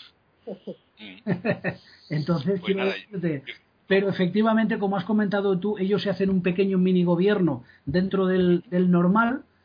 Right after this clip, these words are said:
Speaker 2: eh, ellos aprenden de, de los anteriores y luego deciden incluso enfrentarse a los anteriores y poner su, su propia dinastía, eh, eh, personal, eh, al frente de la política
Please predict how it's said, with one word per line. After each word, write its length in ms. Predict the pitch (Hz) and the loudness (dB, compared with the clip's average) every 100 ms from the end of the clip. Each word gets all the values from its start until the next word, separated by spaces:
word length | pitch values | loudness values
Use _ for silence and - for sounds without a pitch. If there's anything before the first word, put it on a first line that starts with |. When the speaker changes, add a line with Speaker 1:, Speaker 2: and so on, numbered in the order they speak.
| _ _ _ | _ _ _
Speaker 2:
eh, 880 | 156 151 143 147 139 139 127 117 104 | -8 -6 -6 -6 -6 -6 -8 -12 -8
ellos 280 | 151 190 190 | -4 -2 0
aprenden 600 | 185 - 208 214 190 190 | -2 0 2 2 2 0
de, 280 | 185 185 180 | 0 0 -2
de 220 | 180 180 180 | -2 0 0
los 220 | 175 185 | 0 0
anteriores 680 | 185 185 208 233 233 262 - - - | 0 0 0 2 0 -2 -6 -8 -2
y 60 | |
luego 240 | 196 190 202 | 0 0 0
deciden 360 | 190 196 196 | -2 -2 -2
incluso 400 | 196 175 190 185 | -2 -2 -4 -4
enfrentarse 540 | 202 175 147 139 139 151 | -4 -4 -6 -6 -8 -8
a 40 | |
los 160 | 156 160 | -10 -8
anteriores 580 | 156 135 120 131 - - - - | -10 -10 -10 -12 -14 -20 -20 -12
y 80 | 175 | -8
poner 320 | 147 156 175 | -4 -2 -2
su, 320 | 175 180 160 - | 0 0 0 -4
su 120 | 160 | -6
propia 320 | 170 175 180 | -4 -2 0
dinastía, 640 | 170 175 160 - 196 185 214 _ _ _ _ | 2 2 0 -2 -2 -2 -4 _ _ _ _
eh, 60 | 160 139 135 127 | -8 -6 -6 -8
eh, 40 | 123 | -6
personal, 760 | 160 160 - 165 190 190 233 - | -4 -4 -2 0 2 2 -2 -8
eh, 340 | 151 123 113 - | -10 -10 -14 -10
al 160 | 147 | -8
frente 280 | 143 160 160 | -6 -6 -4
de 80 | 170 | 0
la 160 | 175 143 | 0 -2
política 720 | 156 151 160 165 180 185 | -4 -4 -4 -2 -2 -2